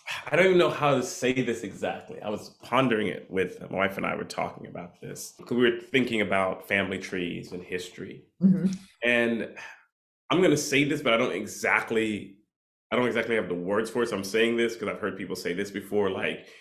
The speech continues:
Speaker 1: we are our ancestors', people have said, "We are our ancestors' wildest hopes and dreams," right?
Speaker 2: Mm-hmm.
Speaker 1: And I said, like, "No, I don't think that exactly. Yet,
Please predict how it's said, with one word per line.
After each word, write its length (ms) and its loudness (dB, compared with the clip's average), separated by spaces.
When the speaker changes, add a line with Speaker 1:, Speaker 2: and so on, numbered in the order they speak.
Speaker 1:
we 260 8
are 220 6
our 720 0
ancestors', 1000 -2
people 260 -2
have 80 2
said, 180 2
"We 120 4
are 100 4
our 80 4
ancestors' 480 -2
wildest 420 -2
hopes 280 -6
and 100 -6
dreams," 480 -16
right? 400 -2
Speaker 2:
Mm-hmm. 140 6
Speaker 1:
And 120 4
I 60 4
said, 240 2
like, 320 4
"No, 240 2
I 40 2
don't 260 2
think 200 0
that 140 2
exactly. 600 0
Yet, 460 2